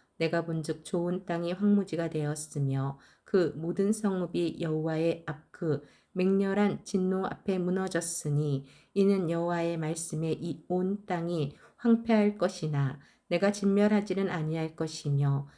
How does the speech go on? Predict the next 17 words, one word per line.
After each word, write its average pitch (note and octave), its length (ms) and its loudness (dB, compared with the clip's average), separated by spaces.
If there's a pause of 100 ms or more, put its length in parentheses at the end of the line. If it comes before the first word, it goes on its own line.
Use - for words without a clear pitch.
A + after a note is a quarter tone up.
(160)
이로 F#3 220 4
인하여 F3 460 0
땅이 G3 260 -2
슬퍼할 G#3 600 0
것이며 D3+ 680 -2 (320)
위의 F3+ 340 2
하늘이 F#3 400 0
흑암할 G3+ 500 -2
것이라. C#3+ 640 -6 (360)
내가 F3+ 200 4
이미 G3 360 2
말하였으며 E3 1080 -4
작정하였고 D3+ 1040 -2 (220)
후회하지 G#3 600 4
아니하였은즉 E3+ 1040 -4
또한 F3+ 340 -2
돌이키지 F3 760 -4